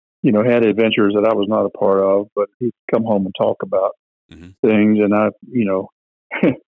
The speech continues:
Speaker 1: he, he used to spend, back before there was an internet, you know, people just called.
Speaker 2: Yeah.
Speaker 1: And, uh, you know, he would, since there was only one phone in the house, you know, we had to sit there and listen to his side of the conversation. So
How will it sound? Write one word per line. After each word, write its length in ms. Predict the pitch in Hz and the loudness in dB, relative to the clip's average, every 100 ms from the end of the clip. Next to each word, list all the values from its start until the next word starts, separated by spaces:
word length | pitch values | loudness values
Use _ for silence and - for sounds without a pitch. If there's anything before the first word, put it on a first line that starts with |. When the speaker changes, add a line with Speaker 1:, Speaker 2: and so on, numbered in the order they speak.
| _ _ _ | _ _ _
Speaker 1:
he, 280 | 139 135 - _ - | 0 0 -2 _ -2
he 100 | 156 | 2
used 260 | 175 208 - | 4 2 0
to 60 | |
spend, 340 | 175 - 160 156 - | -4 0 0 0 -2
back 220 | 185 185 | 0 0
before 220 | 165 165 | 0 2
there 100 | 151 | 4
was 100 | 127 | 2
an 100 | 117 | 2
internet, 500 | 123 131 117 107 113 - | 2 2 2 0 0 -4
you 100 | 120 | -4
know, 100 | 104 - | -4 -2
people 220 | 127 120 | -2 0
just 160 | 110 - - | -2 -4 -2
called. 480 | 117 120 92 87 - _ _ _ _ | 0 2 2 0 -4 _ _ _ _
Speaker 2:
Yeah. 180 | 90 85 _ - | -14 -14 _ -2
Speaker 1:
And, 300 | 113 104 104 | 0 2 2
uh, 220 | 104 104 - _ _ _ _ _ | 2 0 -4 _ _ _ _ _
you 140 | 127 110 | -2 0
know, 240 | 104 107 | 0 0
he 120 | 117 | 0
would, 180 | 107 104 - _ _ - - _ 160 - | 2 0 -4 _ _ -20 -20 _ -14 -4
since 140 | 120 - | -4 2
there 80 | 127 | 2
was 80 | 135 | 4
only 140 | 135 | 4
one 220 | 120 123 - | 4 2 2
phone 200 | 135 135 | 2 4
in 80 | 110 | 2
the 80 | 110 | 2
house, 300 | 113 110 107 - _ _ _ _ _ _ | 2 0 0 -8 _ _ _ _ _ _
you 180 | - 127 | -4 0
know, 80 | 104 | 2
we 160 | 110 127 | 2 2
had 140 | 113 | 0
to 60 | 110 | 0
sit 120 | 131 107 | -2 0
there 140 | 117 | 2
and 100 | 107 | 4
listen 300 | 113 - 110 | 2 2 0
to 160 | 98 95 _ _ - | 0 -4 _ _ -4
his 180 | 135 131 135 | -2 0 2
side 140 | 117 | 2
of 60 | 104 | 0
the 60 | |
conversation. 760 | - 113 101 - 120 113 110 98 - | 0 -2 -2 -2 0 0 -2 -6 -4
So 160 | 113 | -2